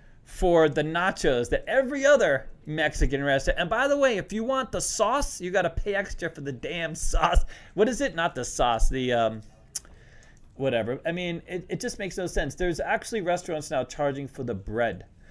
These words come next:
And if you look carefully, there's a few restaurants that charge you some type of convenience fee or table fee or something. And this is the gotcha stuff. As soon as they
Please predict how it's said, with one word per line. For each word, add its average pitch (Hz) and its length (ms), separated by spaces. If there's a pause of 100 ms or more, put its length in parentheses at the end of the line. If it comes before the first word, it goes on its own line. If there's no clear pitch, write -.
(140)
And 143 140
if 151 120
you 180 80
look 254 200
carefully, 190 420
there's 139 160
a 147 60
few 254 220
restaurants 196 420
that 143 160
charge 165 260
you 156 60
some 185 200
type 185 220
of 156 80
convenience 160 720
fee 175 440
or 120 100
table 151 580
fee 147 680
or - 80
something. 165 360 (320)
And 180 180
this 233 120
is 240 100
the 240 80
gotcha 240 340
stuff. 104 320
As 147 160
soon 254 240
as 294 180
they 202 380